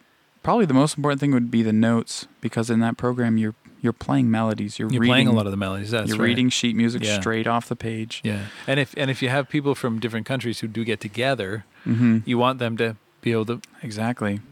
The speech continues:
Speaker 2: you know, <laughs> know that they've learned the melody the same way.
Speaker 1: Mm-hmm.
Speaker 2: So that, that's a real difficult one. I mean,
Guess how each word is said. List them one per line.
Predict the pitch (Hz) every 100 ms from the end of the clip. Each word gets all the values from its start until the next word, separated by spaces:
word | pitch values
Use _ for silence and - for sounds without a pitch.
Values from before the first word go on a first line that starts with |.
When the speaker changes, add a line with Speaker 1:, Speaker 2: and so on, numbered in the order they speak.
| 156 143 131 151
Speaker 2:
you | 127
know, | 113 110 -
<laughs> | 170 123 - - - -
know | 127 127 123
that | 113 104 _ _ _ -
they've | 120 107
learned | 113 120 120 110
the |
melody | 107 107 107
the | 104
same | - 110
way. | 98 98
Speaker 1:
Mm-hmm. | 131 117 117 117 120 - - - -
Speaker 2:
So | - 131
that, | 127 160
that's | 190 208 -
a |
real | 170 156 135 123 117 107 87 - 120
difficult | 135 110 117 117
one. | 120 117
I | 139
mean, | 135 135